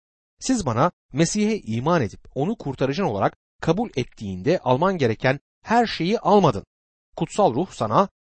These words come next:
Mesih'te almadığın bir şey verebilir ve bugün Tanrı'dan bunu istemelisiniz derseniz dostum,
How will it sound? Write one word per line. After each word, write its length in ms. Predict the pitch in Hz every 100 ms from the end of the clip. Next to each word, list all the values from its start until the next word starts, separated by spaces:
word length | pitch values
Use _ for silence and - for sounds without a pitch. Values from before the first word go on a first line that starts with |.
| _
Mesih'te 440 | 123 135 165 - 226
almadığın 680 | 160 202 156 107 117 160
bir 120 | 131
şey 260 | 123 185 180
verebilir 500 | 139 143 151 123 - _ _ _ -
ve 220 | 107 147
bugün 360 | 240 156 208 - _ _
Tanrı'dan 560 | - 147 147 180 226 147
bunu 160 | 170
istemelisiniz 920 | 220 - - 147 180 240 139 101 - -
derseniz 420 | 151 - 104 85
dostum, 380 | 90 - 190